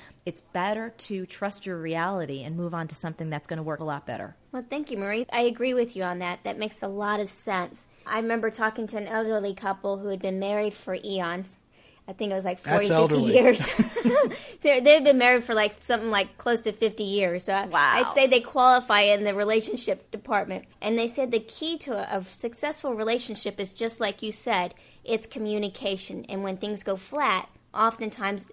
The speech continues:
Speaker 2: there's something wrong in the communication there.
Speaker 3: So we know exactly how people can misrepresent themselves in a way up front. We also now know how people can potentially lose it at the back end of this. Give us some quick ways that you can equip us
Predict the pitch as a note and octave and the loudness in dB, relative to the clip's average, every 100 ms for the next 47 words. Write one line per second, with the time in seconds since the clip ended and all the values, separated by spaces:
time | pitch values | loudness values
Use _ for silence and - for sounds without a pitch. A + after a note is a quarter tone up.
0 | - G#3 G3 A3 G#3+ G#3 F#3+ F#3+ - G#3 | -6 -6 -4 -4 -4 -6 -6 -8 -4 0
1 | G#3 G3 F#3 F#3+ - G3 F#3+ F#3+ G3 F#3+ | 0 0 -4 -6 -8 -8 -8 -6 -8 -8
2 | F#3 F3 D#3+ F3+ - - F#3 E3+ D#3+ _ | -10 -8 -8 -12 -6 6 6 6 2 _
3 | - E3 F3 F3+ G3+ G3+ E3 C#3 E3+ F#3 | -2 2 6 10 10 8 4 4 6 6
4 | F#3+ F#3+ F#3 F3+ - _ _ - E3 E3 | 4 4 6 4 -2 _ _ -6 -2 0
5 | F3+ F3+ E3 - F3 D#3 D3+ E3+ F#3+ F3+ | -2 0 -2 -2 -4 -4 -2 -2 0 0
6 | F3 D#3 D#3+ D#3 D#3 - D#3 D3 D3 C#3+ | 0 0 0 0 0 2 2 2 0 0
7 | C#3+ C#3 C#3+ - C#3 C3+ C#3+ C#3 D3 D#3+ | 0 0 -2 -4 -6 -6 -4 -2 0 0
8 | D#3+ C#3+ C#3+ C#3+ C#3 D3 C#3 C3+ C3 C#3+ | 0 0 0 -2 -4 -4 -4 -4 -6 -8
9 | C#3 C3 B2+ - E3+ F3+ D#3+ C#3+ C#3 C3+ | -8 -8 -10 -6 -6 -4 -6 -6 -6 -10
10 | - C3+ D#3 G#3 G#3 D3 C3 C3 C3 D3+ | -12 -2 4 4 4 0 -4 -8 -4 -2
11 | F#3+ F#3+ C3 A2+ G#2 F#2+ - - _ _ | 0 -2 -6 -8 -10 -12 -12 -12 _ _
12 | _ _ B3 D4+ D#4+ A#3 F#3 - A3+ C4+ | _ _ 0 2 2 4 4 4 6 6
13 | C4 G3 F#3 F3+ D3+ C3+ G3+ B3+ G3+ D#3 | 6 6 8 6 4 0 2 2 2 0
14 | - - F3 F3 - - A#2 G#2 - - | -2 0 2 2 -4 -12 -12 -12 -12 -12